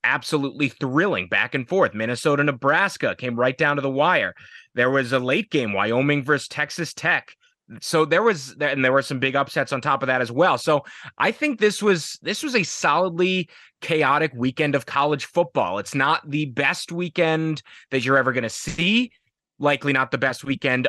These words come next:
of this upcoming season, but especially for a week one, that was one hell of a way to start.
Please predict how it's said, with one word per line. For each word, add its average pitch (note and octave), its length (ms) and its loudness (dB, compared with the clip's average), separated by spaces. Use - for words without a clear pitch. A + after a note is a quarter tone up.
of B2 260 0
this A#2 440 -2
upcoming B2 460 -2
season, C3+ 600 0
but E3 160 2
especially A3 480 0
for E3 160 2
a D#3 60 6
week D3+ 220 2
one, C3+ 260 2
that D#3 100 -2
was F3+ 140 -2
one C#3 160 0
hell C3 160 0
of A2 80 -4
a G#2 40 -8
way G2+ 120 -2
to E2+ 100 -4
start. - 280 -8